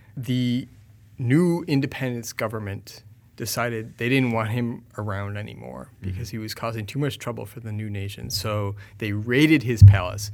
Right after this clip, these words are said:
Speaker 1: He escaped over a back wall and escaped into Europe, into England, where he died in exile.
Speaker 2: Wow.
Speaker 1: Um, so this is, this song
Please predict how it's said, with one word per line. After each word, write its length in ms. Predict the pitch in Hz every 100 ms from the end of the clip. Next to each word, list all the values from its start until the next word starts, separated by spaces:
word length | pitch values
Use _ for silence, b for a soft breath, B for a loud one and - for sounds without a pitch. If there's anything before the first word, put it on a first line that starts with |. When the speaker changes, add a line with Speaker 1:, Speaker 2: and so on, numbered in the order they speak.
| B
Speaker 1:
He 200 | - 151
escaped 420 | 156 - 143 135
over 220 | 131 117 104
a 40 |
back 340 | 101 98 98
wall 340 | 98 87 92 95 B B B B
and 420 | - 104 98 98 - -
escaped 360 | - - 135 135
into 160 | 123
Europe, 380 | 113 110 113 123
into 460 | - 123 107 - -
England, 480 | 135 120 110 107 107
where 120 | 110
he 120 | 101
died 440 | 104 104 98 101 101
in 120 | 101
exile. 520 | 107 98 - 92 - - B B 104
Speaker 2:
Wow. 120 | - 107
Speaker 1:
Um, 100 | 101 B
so 300 | - 165 147 - - - - -
this 220 | 147 143
is, 340 | 151 131 - - _ _ -
this 180 | 151 147
song 440 | 165 143 127 -